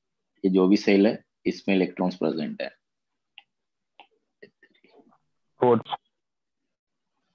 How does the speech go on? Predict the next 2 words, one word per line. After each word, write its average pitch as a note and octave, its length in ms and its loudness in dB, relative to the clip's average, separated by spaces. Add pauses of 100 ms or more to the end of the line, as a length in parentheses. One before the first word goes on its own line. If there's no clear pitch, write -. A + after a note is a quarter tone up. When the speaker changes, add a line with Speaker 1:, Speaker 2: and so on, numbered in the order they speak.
(3500)
Speaker 1:
ठीक A2 140 0
है, B2 220 0